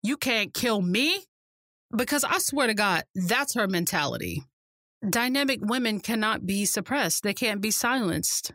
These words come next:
They cannot be put away. As much as they tried to put Meghan away, they tried to put her in her place as a duchess. You couldn't do it. You're definitely not gonna be able to do it now in the red. She was supporting Harry,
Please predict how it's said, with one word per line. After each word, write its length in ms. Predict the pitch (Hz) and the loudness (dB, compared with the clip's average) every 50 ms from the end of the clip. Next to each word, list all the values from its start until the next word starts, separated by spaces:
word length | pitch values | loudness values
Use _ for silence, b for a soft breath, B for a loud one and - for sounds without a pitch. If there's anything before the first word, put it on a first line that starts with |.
| _ _ _ _ _ - | _ _ _ _ _ -6
They 140 | 165 208 214 | -2 -2 -2
cannot 420 | - - 240 233 233 254 285 233 | 0 0 0 0 0 -2 -2 -2
be 120 | 202 220 208 | -2 -4 -2
put 180 | - 233 233 | -2 -2 -2
away. 460 | 226 220 254 285 262 165 - - - _ _ _ _ _ _ _ _ - - | 0 0 0 0 0 0 -4 -6 -12 _ _ _ _ _ _ _ _ -4 -2
As 180 | 202 208 185 | 0 0 0
much 200 | 202 254 285 254 | 2 0 0 0
as 80 | 233 208 | 0 0
they 120 | 202 202 | 0 2
tried 300 | 190 226 233 247 381 427 | 2 2 2 2 2 0
to 80 | 311 240 | 0 0
put 180 | - 233 196 | 0 0 0
Meghan 260 | 190 202 190 185 185 175 | 2 0 2 2 2 0
away, 360 | 165 151 151 135 147 190 - _ _ _ _ | 2 0 0 0 0 -2 -4 _ _ _ _
they 100 | - 440 | -4 -2
tried 160 | - 440 339 | 0 0 0
to 60 | 302 277 | 0 0
put 140 | 311 294 | 0 0
her 100 | 285 269 | 2 2
in 100 | 269 262 | 2 0
her 80 | 247 233 | 0 -2
place 540 | - - 190 185 208 220 - - - - - _ _ _ _ - | 0 0 0 2 2 0 -2 -2 -4 -6 -10 _ _ _ _ -2
as 160 | 196 208 180 190 | -2 0 0 0
a 60 | 175 | 0
duchess. 600 | - 185 160 - - 202 269 - - - - - _ _ _ _ _ _ _ _ - | 0 -2 0 0 0 0 0 0 -2 -4 -6 -8 _ _ _ _ _ _ _ _ -4
You 140 | 175 202 233 | -2 -2 0
couldn't 300 | - 285 311 277 277 240 | 0 0 0 2 2 0
do 180 | 262 330 302 | 2 2 2
it. 140 | 170 104 - _ _ _ - | 0 -2 -2 _ _ _ -4
You're 140 | 165 196 196 | -2 0 2
definitely 560 | 180 233 285 403 - 339 269 233 220 196 185 | 2 2 2 2 2 2 0 2 2 2 4
not 200 | 190 190 185 175 | 2 2 2 2
gonna 160 | 175 170 165 | 2 0 2
be 100 | 170 180 | 2 0
able 100 | 170 160 | 0 0
to 80 | 160 156 | 0 2
do 120 | 170 156 | 2 2
it 80 | 143 147 | 2 2
now 400 | 170 226 285 285 247 247 254 - _ _ _ _ - | 2 2 2 2 0 0 -2 -4 _ _ _ _ -2
in 160 | 233 254 254 | 0 0 2
the 80 | 294 277 | 0 2
red. 360 | 254 320 370 339 - 127 - - _ _ _ _ _ _ - | 2 2 2 2 0 -2 -6 -10 _ _ _ _ _ _ -4
She 160 | - 269 262 | -2 0 0
was 160 | 233 254 240 | 0 0 0
supporting 460 | - 269 208 - 247 240 240 262 269 | 0 -2 0 0 0 0 2 0 0
Harry, 300 | 262 262 269 285 302 330 | 2 2 0 0 0 -2